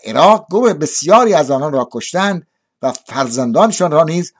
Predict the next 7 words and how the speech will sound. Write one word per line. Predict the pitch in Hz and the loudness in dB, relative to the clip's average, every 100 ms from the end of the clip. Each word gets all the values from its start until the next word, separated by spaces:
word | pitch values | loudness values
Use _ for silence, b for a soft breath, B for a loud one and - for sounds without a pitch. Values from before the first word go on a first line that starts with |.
| _ | _
به | 139 | -4
عنوان | 135 147 202 | -2 2 2
غنیمت | 220 220 135 127 120 - | 2 -2 -4 -2 -6 -6
جنگی | 110 123 113 107 185 175 _ _ | -6 -4 -4 -6 -8 -10 _ _
به | - 101 214 185 | -18 -8 -6 -4
اسارت | - 160 180 180 | 0 2 2 0
درآوردند | - 123 117 120 120 113 104 | -2 -2 -2 -4 -4 -8 -8